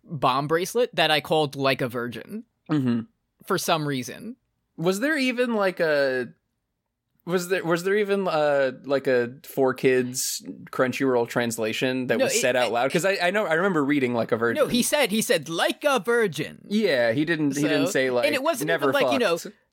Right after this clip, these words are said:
Speaker 1: it wasn't like the Like a Virgin brand explosives. He says, "You'll have to wear this. It's called Like a Virgin.
Speaker 2: Yeah,
Speaker 1: It'll
Speaker 2: that's the name of
Speaker 1: explode
Speaker 2: the
Speaker 1: if you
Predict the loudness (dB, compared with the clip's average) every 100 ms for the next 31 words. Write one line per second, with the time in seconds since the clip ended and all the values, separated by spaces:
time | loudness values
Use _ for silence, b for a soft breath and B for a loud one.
0 | _ -2 0 0 2 0 2 0 2 0
1 | 0 0 2 2 2 0 0 2 4 2
2 | 0 -4 0 -2 -2 -6 -8 -2 0 2
3 | 2 2 2 0 2 2 2 0 -2 -8
4 | -2 -2 0 2 2 0 0 2 0 2
5 | 0 0 -4 -4 -2 0 0 0 0 0
6 | 2 2 0 0